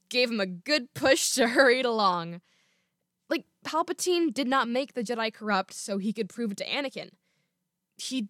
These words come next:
just took what was already there and magnified Anakin's emotions about it.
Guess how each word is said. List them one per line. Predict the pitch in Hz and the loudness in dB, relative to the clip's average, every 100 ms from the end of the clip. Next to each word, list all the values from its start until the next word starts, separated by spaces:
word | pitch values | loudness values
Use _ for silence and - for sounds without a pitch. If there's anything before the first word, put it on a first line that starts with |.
| _ | _
just | - 233 302 - | 0 0 0 -2
took | 262 247 | -2 -2
what | 208 | -4
was | 202 | -4
already | - 226 269 285 | -4 -2 0 0
there | 220 196 196 196 | 0 2 0 -2
and | - 208 185 | -4 -2 -2
magnified | 185 202 220 208 208 190 180 185 | 0 0 0 -4 -2 0 0 0
Anakin's | 185 190 185 190 | -4 -4 -4 -4
emotions | 196 202 254 220 185 | -2 -2 -2 -4 -6
about | 175 156 | -6 -8
it. | 160 | -12